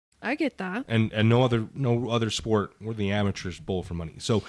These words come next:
Speaker 2: I personally take that as a good thing. Personally, I think that's a good thing, for, for bowl, or at least we need to use it as a strength.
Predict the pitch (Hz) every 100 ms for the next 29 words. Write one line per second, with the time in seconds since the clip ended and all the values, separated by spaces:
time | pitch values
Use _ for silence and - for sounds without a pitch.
0 | - - - _ 127 170 226 - 208 220
1 | - 247 247 220 220 - 220 220 185 127
2 | 262 - - - - _ _ _ _ _
3 | - 202 - 67 - - 98 110 113 -
4 | 90 98 78 - - - _ _ 101 73
5 | - - 104 95 92 117 - - - -
6 | 131 165 156 156 139 127 120 117 107 98
7 | 87 - - -